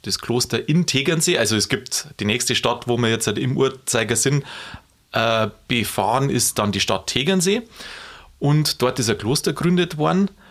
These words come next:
ungefähr, wie gesagt, ich glaub, achthundert noch irgendwas, glaub ich.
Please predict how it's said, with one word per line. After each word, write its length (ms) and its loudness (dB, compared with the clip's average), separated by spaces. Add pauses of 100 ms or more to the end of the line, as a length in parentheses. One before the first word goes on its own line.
(320)
ungefähr, 580 0
wie 80 -4
gesagt, 340 -2
ich 140 -6
glaub, 140 -4
achthundert 400 -2
noch 120 2
irgendwas, 500 0
glaub 240 0
ich. 160 0